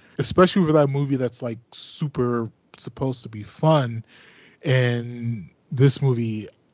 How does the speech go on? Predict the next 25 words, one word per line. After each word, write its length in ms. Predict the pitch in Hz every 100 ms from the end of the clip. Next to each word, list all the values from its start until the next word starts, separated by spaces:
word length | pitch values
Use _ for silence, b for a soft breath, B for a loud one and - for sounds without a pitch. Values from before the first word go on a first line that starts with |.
| _ -
I 300 | - 170 196
don't 260 | 226 220
necess-, 380 | 190 175 185 165 147
I 120 | 180
wouldn't 180 | 196 180
necessarily 480 | 160 - 147 131 117
describe 440 | 113 - 110 98
this 200 | 104 -
as 140 | -
fun. 220 | - 92 82
I 80 | 127
think 180 | 147 135
it's 120 | 127
a, 40 |
l-, 220 | 113 117 -
a 80 | 123
tad 360 | - 120 113
too 120 | - 107
dark 340 | 101 95 -
to 100 | 107
be 360 | 95 95 90 104 b b b
described 480 | 131 - 120 104 104
as 120 | 104
fun, 460 | - 98 107 143 160 B B B B _
but 360 | - 135 120